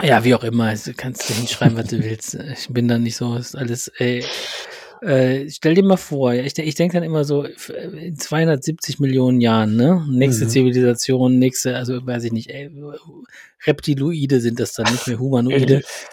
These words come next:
Speaker 1: äh, graben aus und finden dann irgendwie so, ähm, Relikte aus unserer Zeit, aus unserer Zivilisation, finden dann irgendwie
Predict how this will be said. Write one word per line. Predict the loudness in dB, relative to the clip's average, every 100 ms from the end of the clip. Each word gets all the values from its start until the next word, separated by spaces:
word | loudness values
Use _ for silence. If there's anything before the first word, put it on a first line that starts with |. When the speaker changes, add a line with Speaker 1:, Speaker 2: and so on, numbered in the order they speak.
| -8
Speaker 1:
äh, | -4
graben | 0 0 2 0 -2
aus | 0 4 4 4 -2
und | -6
finden | -4 -6 -6 -6
dann | -6
irgendwie | -4 -4 -4 -4 -2
so, | 0 2 2 0
ähm, | 0 0 2 0 -2 -6 -14 -8
Relikte | 2 4 6 2 0 -2
aus | -2 0
unserer | 2 4 2 0
Zeit, | -4 -4 -4 -4 -8
aus | -6
unserer | -2 0 0
Zivilisation, | 0 0 -2 -4 -4 -2 2 2 0 -2 -14 -16 -2
finden | 2 2 2 2
dann | 2
irgendwie | 0 0 0 -2 -4 -2 -4